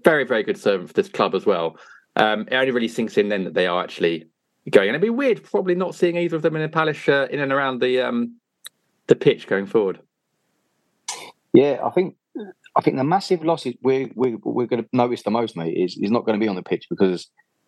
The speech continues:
Speaker 2: obviously Luca hasn't played much over the last couple of seasons, but it,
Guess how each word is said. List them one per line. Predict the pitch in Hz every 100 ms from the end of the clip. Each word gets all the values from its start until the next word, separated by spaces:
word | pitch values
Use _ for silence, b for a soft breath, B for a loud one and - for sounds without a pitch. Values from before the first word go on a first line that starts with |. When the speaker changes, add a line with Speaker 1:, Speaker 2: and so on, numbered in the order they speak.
| _ _ -
Speaker 2:
obviously | - 101 104
Luca | 104 107 107
hasn't | 95 95 - -
played | 101 92
much | 95 95 - - - _ 92
over | 92
the | 90
last | 90 90 -
couple | 92 87
of |
seasons, | - 92 85 82 82 - _ _ _ _
but | - 98 269 - _ _ _ _ -
it, | 104 98